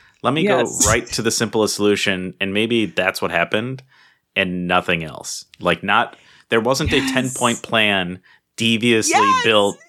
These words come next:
Speaker 1: to
Speaker 2: Yes.
Speaker 1: frustrate and annoy me. There was a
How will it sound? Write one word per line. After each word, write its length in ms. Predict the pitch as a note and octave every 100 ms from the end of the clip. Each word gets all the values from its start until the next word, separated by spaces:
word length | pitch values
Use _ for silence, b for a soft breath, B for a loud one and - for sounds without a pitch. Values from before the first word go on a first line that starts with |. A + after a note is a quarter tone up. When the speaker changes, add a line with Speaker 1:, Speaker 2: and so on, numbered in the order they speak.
| _ -
Speaker 1:
to 300 | A#2+ G2+ -
Speaker 2:
Yes. 200 | E4+ A#4+ C#5
Speaker 1:
frustrate 500 | B2+ A2 - A2 G2+ -
and 120 | G2
annoy 340 | F#2 F#2+ F#2+
me. 360 | F2 E2 D#2+ - b b _
There 160 | G#2+ G#2+
was 340 | A2 G2 - - G#2+
a 480 | G2+ F#2+ F2+ F#2